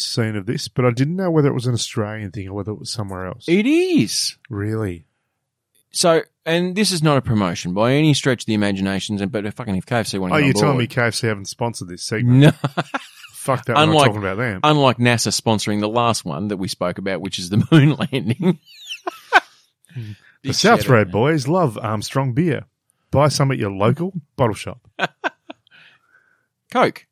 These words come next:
Speaker 2: the taste of a new generation. <laughs> Or
Speaker 1: If you need a vibrator that works extra great, buy the Buzz Light. <laughs>
Speaker 2: Actually, taste of a new generation, that was fucking Pepsi, wasn't it?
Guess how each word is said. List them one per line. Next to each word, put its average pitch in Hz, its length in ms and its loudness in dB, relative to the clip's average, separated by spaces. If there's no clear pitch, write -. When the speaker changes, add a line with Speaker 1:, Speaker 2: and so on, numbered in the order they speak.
Speaker 2:
the - 80 -12
taste 240 260 0
of 110 60 -6
a 117 40 0
new 180 140 2
generation. 143 680 2
<laughs> 190 40 6
Or 113 100 2
Speaker 1:
If 113 180 2
you 214 220 4
need 117 220 4
a 95 40 0
vibrator 98 600 0
that 107 100 -2
works 101 320 -2
extra 120 320 0
great, 127 460 0
buy 135 180 2
the 101 100 -4
Buzz 107 400 -2
Light. 113 200 -2
<laughs> 190 840 4
Speaker 2:
Actually, 165 360 -10
taste 208 300 -6
of 165 60 -6
a 139 40 -2
new 143 140 0
generation, 131 480 -2
that 147 120 -2
was 110 140 -6
fucking - 280 -12
Pepsi, - 320 -6
wasn't 107 320 -6
it? - 40 -20